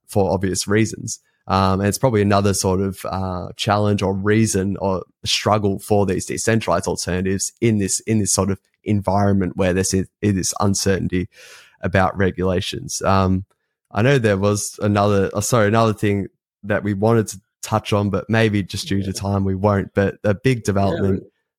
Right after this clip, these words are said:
Speaker 1: uh, is the Uniswap sort of wallet that got enabled on, on iPhone. Um, I might let you close on that, Nick, 'cause I've done,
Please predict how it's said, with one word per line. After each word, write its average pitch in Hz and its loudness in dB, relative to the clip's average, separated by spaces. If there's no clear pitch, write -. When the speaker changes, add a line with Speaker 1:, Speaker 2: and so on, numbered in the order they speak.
Speaker 1:
uh, 92 2
is 101 0
the 95 -2
Uniswap 98 0
sort 101 0
of 95 -4
wallet 104 0
that 101 0
got - -2
enabled 98 2
on, 95 2
on 95 0
iPhone. 110 0
Um, 95 0
I 107 0
might 151 2
let 110 2
you 104 2
close 101 2
on 101 0
that, 92 -4
Nick, 90 -6
'cause 107 -4
I've 104 0
done, 92 -4